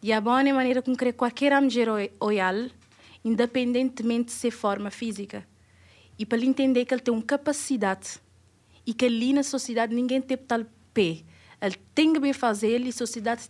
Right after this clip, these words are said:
tem que bem engolir. Acho que o que é que cria tanta polêmica à volta de Diabona foi o fato de um ser uma mulher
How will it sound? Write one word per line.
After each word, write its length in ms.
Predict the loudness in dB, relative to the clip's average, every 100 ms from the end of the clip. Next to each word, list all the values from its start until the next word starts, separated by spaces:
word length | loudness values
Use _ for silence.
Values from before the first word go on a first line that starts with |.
| -2
tem 180 | 2 4
que 60 |
bem 200 | 2 0
engolir. 420 | 0 -2 -4 -8 -14 _ -20 _ -20 -20 -18 -6
Acho 400 | 4 4 4 0
que 140 | -2 2 4 4 0 -2 -10 -8
o 120 | -8
que 160 | -2 -2
é 60 |
que 400 | -2 0 0 0 -4
cria 300 | -4 -2 -2
tanta 280 | 2 2 2
polêmica 600 | 2 4 2 0 -2 -2
à 20 |
volta 420 | 0 2 2 2
de 140 | -4 0
Diabona 580 | 0 4 4 4 0 -8 -16 -20 -20 -16
foi 260 | -2 -2
o 40 | -2
fato 480 | -2 2 2 0 -18 -16
de 80 | -8
um 40 | -4
ser 220 | 0 2
uma 180 | 2 2
mulher 340 | 2 0 -2